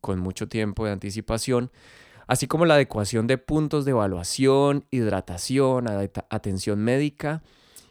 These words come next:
y un equipo de jueces también que califican o descalifican a los participantes. Ah, he conocido algunos amigos que han participado en la media, lo que se conoce como media maratón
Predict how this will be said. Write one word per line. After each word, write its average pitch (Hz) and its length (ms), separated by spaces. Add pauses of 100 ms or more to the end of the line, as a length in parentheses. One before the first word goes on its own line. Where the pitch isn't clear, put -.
y 131 140
un 113 100
equipo 143 400
de 131 100
jueces 104 520
también 92 260
que 107 120
califican 139 720
o 101 100
descalifican 98 760
a 95 80
los 87 160
participantes. - 880 (1200)
Ah, 135 480
he 139 100
conocido 196 520
algunos 151 360
amigos 135 520
que 117 160
han 95 100
participado 117 600
en 120 80
la 123 100
media, 104 320
lo 113 160
que 101 120
se 98 60
conoce 95 280
como 117 180
media 98 300
maratón 113 560